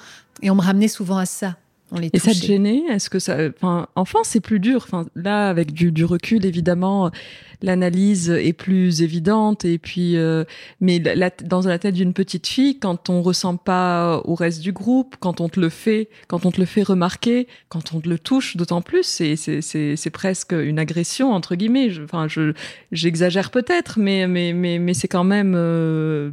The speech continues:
Speaker 2: toucher une partie de, du corps de quelqu'un, euh, sans forcément, euh, être d'accord, et pas pour dire que c'est joli ou quoi. Est-ce que ça t'a fait peut-être à des moments, euh,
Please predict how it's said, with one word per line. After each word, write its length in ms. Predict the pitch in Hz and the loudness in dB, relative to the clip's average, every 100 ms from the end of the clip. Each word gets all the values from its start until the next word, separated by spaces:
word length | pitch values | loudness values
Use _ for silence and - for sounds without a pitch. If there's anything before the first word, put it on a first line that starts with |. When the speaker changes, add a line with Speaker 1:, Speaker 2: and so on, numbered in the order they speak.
| - | -6
Speaker 2:
toucher 380 | 180 - 226 240 | -4 0 2 2
une 140 | 190 | 0
partie 320 | 160 - 196 | -2 -6 -6
de, 180 | 180 151 | -2 -2
du 160 | 147 160 | -2 -6
corps 300 | 196 185 175 | 0 0 0
de 100 | 160 | -2
quelqu'un, 520 | 165 - 196 214 208 | -2 -2 -2 0 2
euh, 120 | 160 | 0
sans 240 | 160 175 175 | 0 -4 -4
forcément, 600 | 170 - 165 180 190 165 | -6 -6 -4 -2 0 0
euh, 420 | 147 143 139 139 - - - - | 0 -2 -4 -6 -10 -20 -20 -2
être 280 | 165 - 185 | -2 0 0
d'accord, 360 | 170 175 254 208 | 0 2 0 0
et 60 | |
pas 160 | 165 190 | 0 -4
pour 340 | - 190 196 | -2 -2 0
dire 280 | 165 202 - | 0 0 -2
que 60 | 180 | -6
c'est 180 | - 185 | -2 -2
joli 340 | 175 170 190 | -2 0 0
ou 60 | 180 | 0
quoi. 320 | - 214 262 - - | 0 -2 -2 -6 -2
Est-ce 220 | 190 - | 0 2
que 120 | 233 | 0
ça 180 | 240 202 | 0 -2
t'a 180 | - 190 | -2 -6
fait 220 | - 262 | 0 -2
peut-être 460 | 269 220 226 233 196 | 0 0 2 0 0
à 60 | |
des 120 | 170 180 | 2 2
moments, 540 | 175 196 220 220 | 2 2 2 2
euh, 40 | 185 | 2